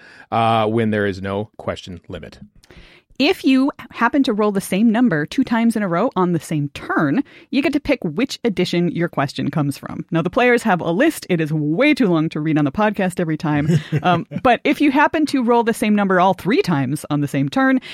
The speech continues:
Speaker 2: you can actually pick both the edition and the category. Uh, I, for the record, am terrible at noticing when this happens, so feel free to yell at me if I miss it.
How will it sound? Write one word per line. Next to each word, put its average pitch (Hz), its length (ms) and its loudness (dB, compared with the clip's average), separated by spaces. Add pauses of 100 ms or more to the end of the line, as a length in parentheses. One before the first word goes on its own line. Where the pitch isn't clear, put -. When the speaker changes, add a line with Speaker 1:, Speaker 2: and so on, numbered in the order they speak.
(180)
Speaker 2:
you 269 100 2
can 277 140 2
actually 240 280 0
pick 214 200 -2
both 180 180 0
the - 320 -6
edition 165 560 -2
and 262 320 4
the 160 120 -2
category. 135 680 -4 (240)
Uh, 151 240 0
I, 285 460 2
for - 100 -6
the 202 100 -2
record, 165 320 -2 (200)
am 339 100 0
terrible 359 400 0
at 208 60 0
noticing 247 340 0
when 220 100 0
this 220 120 -2
happens, 180 400 -2
so 180 300 0
feel 240 220 0
free 247 160 -2
to 240 60 -2
yell 175 200 0
at - 60 -4
me 170 220 -2
if 165 160 -6
I 151 100 -2
miss 135 220 -2
it. - 220 -8